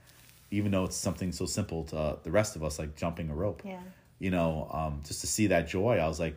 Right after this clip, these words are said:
Speaker 1: "Well, this is, this is what I wanna do."
Speaker 2: Yeah.
Speaker 1: And that's, that's what I get to do all the time. When you help someone get their first pull-up, when you her-, help someone run a mile for the first time or get any number of barbell P Rs, you know,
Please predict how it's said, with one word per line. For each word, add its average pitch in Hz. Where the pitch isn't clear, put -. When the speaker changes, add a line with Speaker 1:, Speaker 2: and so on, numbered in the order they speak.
Speaker 1:
"Well, 87
this 92
is, 82
this 104
is 90
what 87
I 82
wanna 78
do." 87
Speaker 2:
Yeah. 180
Speaker 1:
And 85
that's, 95
that's 90
what 92
I 85
get 82
to -
do 82
all 87
the 78
time. 101
When 76
you 76
help 90
someone 82
get 85
their 90
first 80
pull-up, 90
when 80
you 78
her-, 98
help 98
someone 85
run 92
a 92
mile 101
for 82
the 73
first 76
time 67
or 82
get -
any 110
number 98
of 78
barbell 95
P 78
Rs, 50
you 87
know, 71